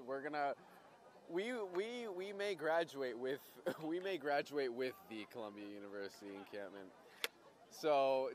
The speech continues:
just stay <laughs> tuned. Um, you know, graduation's in two weeks, guys. Uh, so, you know, this, this might, this might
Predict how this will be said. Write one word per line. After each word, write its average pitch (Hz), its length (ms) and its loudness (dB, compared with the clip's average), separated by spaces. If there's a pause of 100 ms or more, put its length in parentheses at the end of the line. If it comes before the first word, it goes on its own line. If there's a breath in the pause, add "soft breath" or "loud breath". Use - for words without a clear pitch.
just 165 220 -2
stay 196 280 6
<laughs> - 40 -6
tuned. 160 560 0 (1040 loud breath)
Um, 135 640 6 (1120)
you 143 100 -2
know, 117 300 0 (180)
graduation's 175 720 2
in 151 120 -6
two 165 220 -4
weeks, 147 300 -6
guys. 113 560 -2
Uh, 107 320 0 (1120)
so, 120 480 4
you 131 140 -4
know, 107 300 -2
this, 143 280 -6
this 151 200 -6
might, 165 260 -2 (100)
this 139 220 -8
might 156 200 -4